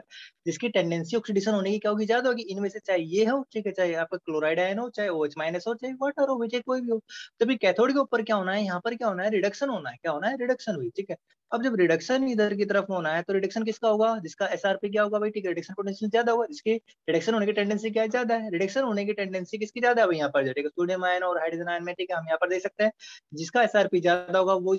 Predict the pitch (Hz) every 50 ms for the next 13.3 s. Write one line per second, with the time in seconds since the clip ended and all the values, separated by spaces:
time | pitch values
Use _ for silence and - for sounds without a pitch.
0 | 180 180 180 196 - 214 208 208 254 277 277 262 262 247 226 247 240 226 185 156
1 | - 165 135 123 123 - 175 175 160 139 135 135 139 208 196 202 190 196 220 214
2 | - - 147 147 185 220 214 180 151 151 160 185 226 262 - _ 202 196 - 208
3 | 196 180 165 170 202 220 214 - 175 175 156 139 131 135 147 175 - 247 175 160
4 | 175 180 175 - - 175 147 143 - - 190 160 - - 165 160 - - 170 -
5 | 175 190 226 214 240 240 247 226 214 160 127 117 - _ 214 214 220 190 - _
6 | _ - _ _ _ _ 202 214 220 233 240 - - _ _ - 160 160 160 180
7 | 208 180 - - 165 165 - 165 156 147 - 147 143 143 147 - 202 208 202 208
8 | 202 185 180 - - 202 202 208 202 180 175 185 180 190 180 175 170 - 180 196
9 | 208 202 - 160 160 - 175 165 165 170 - 180 175 160 - - 180 170 165 165
10 | 160 160 165 160 160 160 160 160 - - 185 - - 190 190 - _ _ _ _
11 | _ _ - 151 151 - 180 165 160 151 - 165 156 - - 196 190 156 143 135
12 | 131 123 123 120 120 - - 170 165 170 156 135 135 135 135 - 139 127 120 117
13 | 117 - - 175 - 185